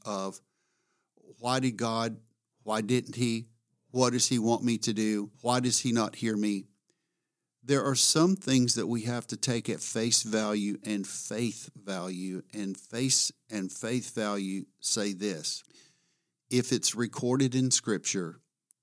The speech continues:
we can count it trustworthy. If it's recorded in Scripture, we can count it trustworthy. That means that we have to understand and know Scripture for one thing. That's a big plus.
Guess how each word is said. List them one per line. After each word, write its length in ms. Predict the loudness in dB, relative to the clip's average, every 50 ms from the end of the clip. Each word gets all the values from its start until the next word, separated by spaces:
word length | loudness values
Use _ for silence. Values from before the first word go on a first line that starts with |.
| _ _ _ _ _ _ _ _ _ _ _ -4
we 140 | -2 -2 0
can 240 | 2 2 0 0 0 -4 -8
count 380 | -2 0 2 2 2 2 0
it 160 | -2 -2 -2 -4
trustworthy. 1040 | -2 -2 0 0 0 0 -2 -2 -2 0 0 0 0 -2 -4 -8 -12 -14 -16 -20 _ _ _ _ _ _ _ _ _ _ _ _ _ _ _ _
If 240 | 0 0 0 0 0
it's 360 | 0 0 2 2 2 0 0 -2 _
recorded 800 | -6 -6 -6 -6 -6 -4 0 2 4 4 6 4 4 2 0 -4 -10 _ _ _ _ -2
in 220 | 0 0 2 0
Scripture, 720 | -2 -2 0 0 0 2 2 0 0 2 0 0 -2 -6 _ _ _ _ _ _ _ _ _ _
we 100 | -12 -8
can 180 | -4 -4 -4
count 400 | -2 0 0 0 0 0 -2 -4
it 180 | -4 -6 -4 -4
trustworthy. 880 | -4 -2 0 0 2 0 0 2 0 0 0 0 -2 -6 -8 -12 -14 -16 _ _ _ _ _ _ _ _ _
That 220 | -2 0 0 2 4
means 320 | 6 6 6 6 4 4
that 140 | 2 2 2
we 140 | 0 0 0
have 200 | 0 -2 -2 -2
to 80 | -4 -4
understand 680 | -2 0 0 2 2 2 2 2 2 0 0 0 0
and 100 | -2 -2
know 160 | -2 -2 0 0
Scripture 480 | 0 0 0 -2 -2 -2 -2 -4 -4
for 180 | -4 -4 -4 -2
one 220 | -2 -2 -4 -4
thing. 300 | -4 -6 -6 -8 -8 -12 -14 _ _ _ _ _ _ _ _ _ _ _ _ _ _ -4
That's 280 | -2 -2 0 0 0
a 60 | 0 0
big 320 | -2 -4 -6 -6 -8 -10
plus. 420 | -10 -8 -8 -8 -10 -14 -14 -14